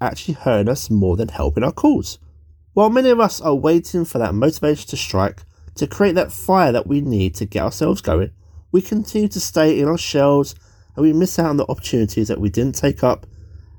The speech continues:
as we effectively wish our days just go by. Before we can work out why waiting for motivation to strike won't work,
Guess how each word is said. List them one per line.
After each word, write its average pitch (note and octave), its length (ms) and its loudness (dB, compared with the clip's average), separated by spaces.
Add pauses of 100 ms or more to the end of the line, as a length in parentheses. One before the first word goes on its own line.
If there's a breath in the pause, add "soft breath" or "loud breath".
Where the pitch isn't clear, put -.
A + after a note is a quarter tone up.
as G3 200 0
we E3+ 80 4
effectively C#3 540 0
wish A2+ 440 -2
our - 140 -4
days G2+ 420 0
just - 300 -6
go F#2+ 240 0
by. - 300 -6 (800)
Before B3 240 2
we C4 100 2
can F#3 200 0
work E3+ 240 0
out B2+ 180 -2
why D#3+ 380 2
waiting B2 340 -2
for G2 140 -8
motivation G2 540 -4
to F2 100 -10
strike E2 260 -6
won't C2+ 240 -4
work, - 320 -4